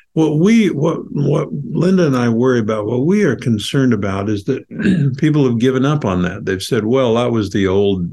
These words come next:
olden days. We can't do that anymore. We don't all live together." And we have smaller families, and many of us aren't even getting married at all, and we live alone. And, and they're just endless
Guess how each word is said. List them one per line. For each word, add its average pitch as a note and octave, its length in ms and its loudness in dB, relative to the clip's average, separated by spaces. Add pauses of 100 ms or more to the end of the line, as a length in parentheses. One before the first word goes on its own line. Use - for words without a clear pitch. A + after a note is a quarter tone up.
olden G#2+ 380 0
days. E2+ 340 -2
We F#2+ 100 -8
can't A#2 280 -4
do G#2 80 -4
that F#2+ 160 -2
anymore. F2 420 -2
We F2 100 -2
don't G#2 260 0
all F#2 220 0
live F#2 240 -2
together." E2+ 520 -4 (1040)
And B2 280 2
we A#2 120 2
have A2 200 -2
smaller G#2 440 0
families, F2+ 540 -2
and G2 140 2
many G2+ 240 0
of F#2 100 -2
us F2 160 -6
aren't F#2+ 200 0
even F2 240 -4
getting F2 320 -2
married F2 320 -2
at E2+ 120 -4
all, F2 340 -2
and F2 120 -2
we F2 100 -2
live F#2 220 -2
alone. E2+ 540 -4
And, E2+ 220 -6
and F2+ 140 -6
they're F2+ 200 -4
just G2 340 -6
endless A#2+ 760 -2